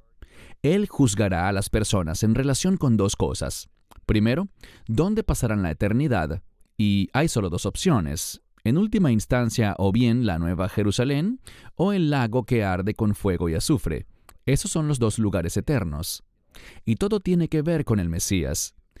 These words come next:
Si lo aceptas a él y lo que hizo en la cruz, o si lo rechazas. Así que hay un juicio sobre dónde pasarás la eternidad,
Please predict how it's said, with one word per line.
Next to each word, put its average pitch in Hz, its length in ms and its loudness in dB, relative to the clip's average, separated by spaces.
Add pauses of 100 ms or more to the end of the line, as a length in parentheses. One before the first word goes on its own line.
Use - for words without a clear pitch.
(180)
Si - 200 -2
lo 95 140 2
aceptas - 500 -2
a 165 100 0
él 98 280 0 (180)
y 104 120 2
lo 95 120 2
que 92 160 -2
hizo 87 240 0
en 92 80 0
la 107 100 -4
cruz, 156 420 0 (360)
o 117 140 2
si 107 140 -2
lo 87 100 0
rechazas. 104 720 -2 (480)
Así - 240 0
que - 180 -4
hay 190 220 0
un 247 120 2
juicio 117 460 2
sobre 98 260 0
dónde 165 300 0
pasarás 151 520 -2
la 104 140 -2
eternidad, 104 800 0